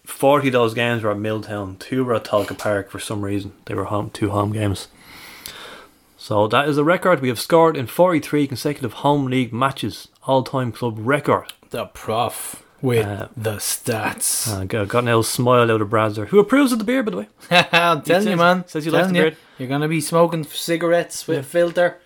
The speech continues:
Speaker 1: <laughs>
Speaker 2: You're gonna be dimly lit jazz clubs. Um, definitely, it's on the way.
Speaker 1: Before Bradzer, it was like, you know, the players go out the, the little entrance after the match,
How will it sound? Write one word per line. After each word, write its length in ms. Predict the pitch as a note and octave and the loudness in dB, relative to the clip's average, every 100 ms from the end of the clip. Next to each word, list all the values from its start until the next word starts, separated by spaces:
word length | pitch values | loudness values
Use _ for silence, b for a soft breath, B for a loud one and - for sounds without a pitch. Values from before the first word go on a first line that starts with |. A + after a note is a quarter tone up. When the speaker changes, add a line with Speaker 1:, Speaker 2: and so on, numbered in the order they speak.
| - | -10
Speaker 1:
<laughs> 180 | C#3+ - G#3+ | -4 0 0
Speaker 2:
You're 120 | C3+ | 0
gonna 200 | D3 D#3 | -4 -4
be 280 | D3+ D3 C3+ | -2 -2 -2
dimly 500 | C3+ D#3 E3 E3+ E3+ | -6 -2 0 0 -2
lit 280 | D#3+ E3 E3 | 0 0 0
jazz 380 | E3 D#3+ D#3+ D#3 | 0 0 0 -2
clubs. 640 | E3 D#3+ D#3+ D#3 - - B B B B B - | 2 6 6 4 -2 -10 B B B B B -6
Um, 600 | C#3+ C3+ C3 B2+ B2 A2+ _ _ _ - | -2 0 -2 -4 -6 -12 _ _ _ -2
definitely, 420 | D3 C3+ C#3 A#2 | -2 -2 -4 -8
it's 160 | C3 - | -8 -4
on 120 | C#3 | -2
the 100 | C3 | -2
way. 260 | B2 A#2+ - - | -2 -4 -8 -10
Speaker 1:
Before 320 | - F3+ F3+ | 0 4 4
Bradzer, 340 | D3+ D#3 D3 C#3 | 6 4 4 0
it 40 | |
was 160 | A#2 A#2 | 0 -2
like, 240 | A#2+ G#2 | -2 -4
you 20 | C3 | -4
know, 160 | C3 | -4
the 80 | A#2 | -4
players 340 | G2+ A#2 A#2 G#2 | -4 -2 -2 -4
go 200 | A2 G#2 | -4 -6
out 120 | G2+ | -6
the, 300 | G#2+ A2 A2 - b b b b - | -10 -10 -12 -16 b b b b -12
the 80 | |
little 180 | G#2+ - | -10 -8
entrance 580 | G2+ G#2+ G#2 G#2 - - | -6 -6 -6 -8 -10 -8
after 220 | A2 G#2+ G#2 | -8 -6 -8
the 60 | |
match, 420 | G2+ G#2 - - | -8 -8 -8 -14